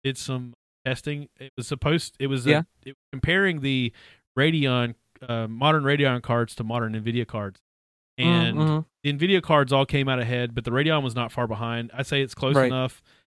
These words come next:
Speaker 1: and priced more reasonably and is a much smaller card. I'm buying a Radeon
Speaker 2: Right.
Speaker 1: card.
Speaker 2: Oh,
Speaker 1: Um,
Speaker 2: yeah.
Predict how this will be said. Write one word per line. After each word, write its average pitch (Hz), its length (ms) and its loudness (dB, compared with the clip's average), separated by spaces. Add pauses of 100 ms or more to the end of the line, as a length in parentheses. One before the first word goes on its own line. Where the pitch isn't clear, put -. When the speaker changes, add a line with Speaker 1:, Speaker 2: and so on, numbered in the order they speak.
(320)
Speaker 1:
and 127 360 -4
priced 135 320 0
more 135 140 -2
reasonably 117 640 -4
and 123 220 -4
is 110 100 -6
a 113 60 -4
much 117 200 -4
smaller 120 300 -8 (100)
card. 127 260 -4 (100)
I'm 165 140 -4
buying 113 160 -2
a 101 40 -8
Radeon 110 240 0
Speaker 2:
Right. 147 220 4
Speaker 1:
card. 120 120 -4 (680)
Speaker 2:
Oh, 139 240 6
Speaker 1:
Um, 139 80 2
Speaker 2:
yeah. 110 180 -2